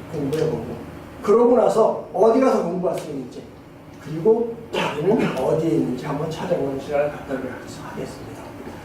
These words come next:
우리 소득을 찾아가는 길이 저는 크게 세 부류로 봅니다. 첫 번째는 앞에서 봤던 재취업과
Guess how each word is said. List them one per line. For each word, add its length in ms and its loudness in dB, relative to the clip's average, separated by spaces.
우리 180 8
소득을 420 6
찾아가는 540 6
길이 220 2
저는 320 6
크게 340 2
세 280 4
부류로 280 0
봅니다. 460 -4
첫 180 0
번째는 600 6
앞에서 340 2
봤던 500 2
재취업과 920 0